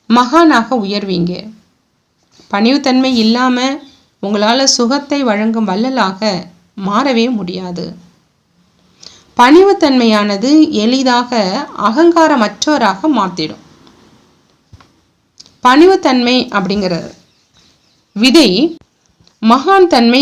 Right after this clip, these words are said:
அப்படிங்கிற பழத்தை கொடுக்கக்கூடியது. பணிவுத்தன்மை தூய்மையான உள்ளத்திலிருந்து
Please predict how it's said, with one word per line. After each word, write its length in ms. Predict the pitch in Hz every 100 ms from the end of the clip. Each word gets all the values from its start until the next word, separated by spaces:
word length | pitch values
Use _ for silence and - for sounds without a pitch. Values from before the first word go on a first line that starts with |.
| -
அப்படிங்கிற 480 | 196 196 220 247 196 180 277 - -
பழத்தை 400 | 196 233 320 320 302
கொடுக்கக்கூடியது. 720 | 202 185 180 170 170 - 131 - _ _ _ _ _ _ _ _ _ _ _ _ _ _ _ _
பணிவுத்தன்மை 800 | 254 320 403 349 269 214 240 202 180 240 - _ -
தூய்மையான 460 | 262 269 254 311 370 220
உள்ளத்திலிருந்து 800 | 240 294 294 208 185 185 185 196